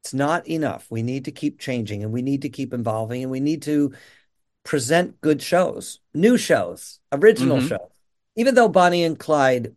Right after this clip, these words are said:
Speaker 1: was, uh, a television movie and then become a movie and it had c-, celebrities in it, I just,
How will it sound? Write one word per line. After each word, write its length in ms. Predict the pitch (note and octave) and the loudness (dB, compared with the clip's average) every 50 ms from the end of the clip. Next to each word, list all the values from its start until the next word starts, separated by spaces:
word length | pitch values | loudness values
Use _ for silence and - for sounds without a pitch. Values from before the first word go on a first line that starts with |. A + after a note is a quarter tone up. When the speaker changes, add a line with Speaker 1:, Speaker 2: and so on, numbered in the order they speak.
| _ | _
Speaker 1:
was, 460 | - C3 C3+ C#3 C3+ C3+ B2+ A2+ - - _ _ - | -4 0 4 4 4 4 2 -2 -6 -10 _ _ 0
uh, 280 | B2+ B2+ A#2+ A#2+ A#2+ - - | 2 2 4 2 2 0 -2
a 40 | B2 | -6
television 680 | A#2 - - - C3+ C#3+ C#3 B2+ B2 A2+ A#2 A#2 A#2+ C#3+ | -6 -4 -2 0 2 2 2 0 -2 -4 -4 -4 0 4
movie 600 | F3+ G3 G3+ D#3 F#3 F3 E3+ E3 D#3+ D3+ - - | 6 6 6 6 4 0 0 0 0 -2 -4 -4
and 160 | C3+ A#2+ A#2 | -4 -4 -4
then 140 | A#2+ A2+ G#2+ | -4 -4 -6
become 420 | A#2 A2+ A2+ - C3+ B2 A#2+ A#2 | -8 -8 -8 -6 -6 -4 -4 -4
a 60 | B2 | -4
movie 540 | A2+ B2 C#3 D#3+ F3 F3 D#3+ E3 D#3+ D3+ C#3+ | -4 -2 0 0 0 0 0 0 0 0 0
and 100 | B2+ A#2+ | -2 -4
it 100 | A#2 A2 | -6 -8
had 260 | G#2+ A2 - - A2 - | -8 -6 -8 -8 -8 -10
c-, 140 | - - _ _ - | -14 -16 _ _ -14
celebrities 580 | - - C#3 D3+ D#3+ D#3+ D3+ D#3+ D3+ C#3+ B2 | -10 -4 -2 0 0 0 0 0 -2 -2 -2
in 120 | C#3 C3+ C3+ | -2 -4 -4
it, 160 | C3 B2 - - - - - - _ _ _ _ _ | -4 -6 -8 -14 -20 -20 -20 -20 _ _ _ _ _
I 140 | - - A3 | -4 -4 -2
just, 400 | G#3 - G3 - - - _ | -2 -2 -4 -4 -6 -8 _